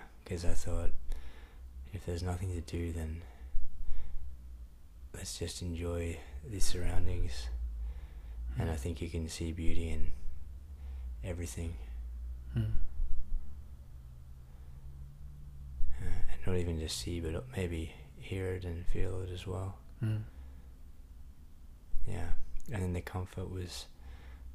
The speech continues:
Speaker 1: I just feel very comfortable. You know? Like, almost I feel nothing, and that is a comfortable
Speaker 2: Hmm.
Speaker 1: thing. Yeah.
Speaker 2: Isn't it funny how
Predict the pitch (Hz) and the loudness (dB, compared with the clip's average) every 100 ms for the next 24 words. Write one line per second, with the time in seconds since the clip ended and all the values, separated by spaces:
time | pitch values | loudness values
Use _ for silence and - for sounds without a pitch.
0 | - 98 87 - - 87 82 - - - | -14 -10 -10 2 6 6 4 4 6 6
1 | - 90 90 - - - - - - - | 4 -2 -6 -10 -16 -18 -18 -18 -20 -20
2 | - - - - - - - - - - | -20 -20 -20 -20 -20 -20 -20 -20 -20 -20
3 | - - - - - - 87 85 90 - | -20 -20 -20 -20 2 6 6 6 6 6
4 | - - - 90 85 - - - 113 107 | 4 -2 -4 -8 -10 -14 -16 -10 -6 -4
5 | 104 - - - 92 - 98 87 82 - | -6 -8 -14 -10 -10 -8 -8 -8 -8 -14
6 | - - - - - - - 85 - - | -20 -20 -20 -20 -2 6 6 6 4 6
7 | 87 - - - - - 95 90 85 85 | 6 4 -2 -4 -10 -12 -8 -6 -8 -8
8 | 87 - 87 87 - 87 82 - - 110 | -12 -10 -12 -12 -12 -12 -12 -14 -8 -4
9 | 110 120 127 123 113 90 - - - - | 0 0 0 -4 -8 4 6 6 4 6
10 | - - - - - - - - - - | 6 6 -2 -4 -8 -16 -18 -18 -18 -18
11 | - 104 95 98 - - - - - - | -14 -12 -12 -14 -18 -20 -20 -20 -20 -20
12 | - - - - - - - - - - | -20 -20 -20 -20 -20 -18 4 6 6 4
13 | - - - - - - - 123 135 127 | 6 4 4 4 6 4 -4 0 2 2
14 | - - 117 127 113 113 113 113 | -4 -4 2 4 2 0 -2 -4